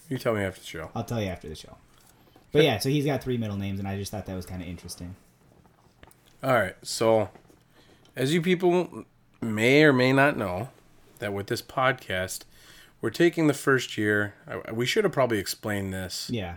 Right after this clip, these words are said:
Speaker 1: a little more when we first started. But our first year, we're not gonna interview anybody. We're not gonna have any guests. We're not gonna do anything. We want you guys to get to know us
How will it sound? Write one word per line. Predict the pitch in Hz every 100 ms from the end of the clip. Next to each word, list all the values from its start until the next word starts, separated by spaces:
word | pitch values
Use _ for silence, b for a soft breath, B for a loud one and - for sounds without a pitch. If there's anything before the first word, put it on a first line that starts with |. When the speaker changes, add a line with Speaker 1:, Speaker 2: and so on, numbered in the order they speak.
| b b b -
Speaker 1:
a | 107
little | 107 107
more | 101 98 92
when | 92
we | 90
first | 82 95 90
started. | - 87 82 82 76 - _ b b b b b _
But | 110 104 _ b b b
our | 143
first | 165 - 160 -
year, | 127 123
we're | 120
not | 120 110
gonna | 117
interview | 98 110 110 101 104
anybody. | 107 104 101 98
We're | 98
not | 101
gonna | 101
have | 107
any | 113
guests. | 104 98 95 95 -
We're | 98
not | 98
gonna | 101 101
do | 104
anything. | 101 101 98 B B B
We | - 151
want | 165 151 -
you |
guys | 135 120 117 110
to | 107
get | 95 104
to | 98
know | 95 98 92
us | - 85 87 - -